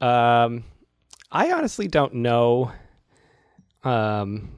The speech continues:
I don't know. It's weird. I think maybe in the Boy Scouts there's a more of a mentality of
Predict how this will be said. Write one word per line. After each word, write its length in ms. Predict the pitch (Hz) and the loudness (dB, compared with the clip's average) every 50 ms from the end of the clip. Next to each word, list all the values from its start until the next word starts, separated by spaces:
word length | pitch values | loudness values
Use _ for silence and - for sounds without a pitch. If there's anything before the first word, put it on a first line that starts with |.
| _ _ - | _ _ -12
I 60 | - 202 | -10 -8
don't 120 | 339 370 | -6 -4
know. 220 | 359 339 - 110 - - - - - - _ _ _ _ _ _ - | -2 -2 -2 -2 -4 -6 -16 -20 -20 -20 _ _ _ _ _ _ -10
It's 200 | 165 - - - | -8 -8 -6 -4
weird. 340 | 185 170 143 110 101 98 - - - - _ _ _ _ _ _ _ _ _ _ _ - | 0 0 2 0 0 -4 -8 -20 -20 -20 _ _ _ _ _ _ _ _ _ _ _ -6
I 80 | 147 147 | -4 -2
think 260 | - 277 320 277 - | -2 -2 -2 0 0
maybe 180 | 202 175 165 | 0 2 2
in 80 | 156 143 | 2 2
the 80 | 127 104 | 2 2
Boy 140 | 113 113 | 2 0
Scouts 300 | 113 - - 117 113 - | 0 2 0 0 0 0
there's 180 | - 117 110 113 | -2 -4 0 0
a 80 | 117 110 | 0 2
more 180 | 113 113 117 | 2 2 2
of 80 | 113 110 | 2 0
a 40 | 110 | 0
mentality 880 | 110 104 98 98 - - 110 98 101 107 117 117 131 131 131 135 139 - | -4 -4 -4 -6 -6 -6 -6 -4 -2 -2 0 0 0 0 0 -2 -4 -4
of 580 | - 139 139 135 135 135 131 - - - - | -2 -2 0 0 0 -2 -6 -10 -18 -20 -20